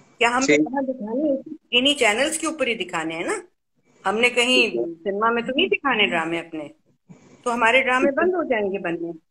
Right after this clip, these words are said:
Speaker 1: तो फिर अगर हमारे drama ही बनने बंद हो जाएंगे, तो हमारी कहानियां कहाँ जाएंगी, हमारी
Speaker 2: हम्म।
Speaker 1: creativity कहाँ जाएगी, हमारे लोग कहाँ जाएंगे, हमारे फनकार, हमारे heroes, हमारी,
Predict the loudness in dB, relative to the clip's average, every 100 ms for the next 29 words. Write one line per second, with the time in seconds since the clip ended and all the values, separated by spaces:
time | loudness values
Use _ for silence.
0 | _ _ -20 -20 _ -4 2 2 2 2
1 | 2 4 4 2 2 2 2 2 0 2
2 | 0 2 0 0 -2 -2 -4 -6 -4 -2
3 | -2 -2 -2 -2 -2 0 2 0 -2 -2
4 | 0 0 -2 -4 -4 -2 -2 -2 -4 -12
5 | -20 _ _ _ _ _ -8 0 4 4
6 | 2 -2 -6 -6 -6 -8 -8 -8 -8 -8
7 | -6 -2 -4 -6 -12 -16 -20 _ -4 0
8 | 4 4 2 0 -4 -4 -4 -6 -6 -6
9 | -4 -4 -4 -4 -4 0 2 2 0 -4
10 | -6 -2 0 2 2 0 -2 0 -2 -4
11 | -4 -2 0 0 0 0 0 0 -4